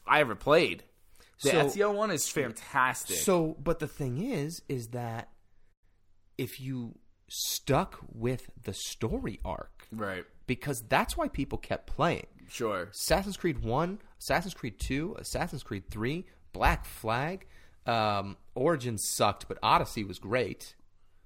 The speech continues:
Speaker 2: You know, plus you have the Syndicate and, and, um,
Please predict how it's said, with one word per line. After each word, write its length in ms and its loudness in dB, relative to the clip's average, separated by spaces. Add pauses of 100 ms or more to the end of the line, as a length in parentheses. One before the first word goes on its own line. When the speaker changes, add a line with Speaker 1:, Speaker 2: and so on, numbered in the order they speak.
(500)
Speaker 2:
You 140 -2
know, 140 2
plus 320 2
you 100 -4
have 500 0
the 100 -8
Syndicate 720 -4
and, 520 -2
and, 440 -6 (340)
um, 540 -6